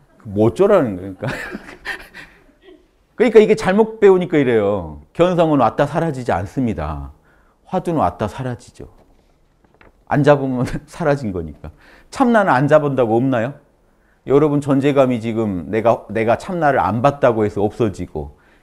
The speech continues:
잔다고 해서 없어지고 그런 존재인가요? 차원이 다른 얘기입니다. 참나의 승면이려 몽중이려 동정이려와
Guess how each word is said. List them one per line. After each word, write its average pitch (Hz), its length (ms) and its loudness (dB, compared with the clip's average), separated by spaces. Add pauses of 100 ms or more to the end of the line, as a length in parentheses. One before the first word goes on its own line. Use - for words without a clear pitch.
(120)
잔다고 139 560 2
해서 107 180 -4
없어지고 92 540 -6
그런 104 300 -4
존재인가요? 95 600 -4 (1040)
차원이 226 400 0
다른 120 240 0
얘기입니다. 110 460 -4
참나의 208 540 -2
승면이려 185 640 -2
몽중이려 120 680 -2
동정이려와 107 800 -2